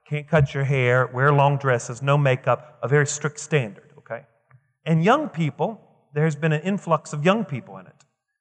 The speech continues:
Now, of course, most of that's because they were raised in it. But, and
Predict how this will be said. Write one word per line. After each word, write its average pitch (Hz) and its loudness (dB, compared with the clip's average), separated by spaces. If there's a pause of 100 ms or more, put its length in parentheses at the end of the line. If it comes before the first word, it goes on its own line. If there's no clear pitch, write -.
Now, 156 2
of 147 0
course, - -2
most 156 2
of 135 -2
that's 135 0
because 139 -4
they 131 -8
were 131 -8
raised 147 -2
in 98 -14
it. 87 -20 (1200)
But, - 0
and 143 -2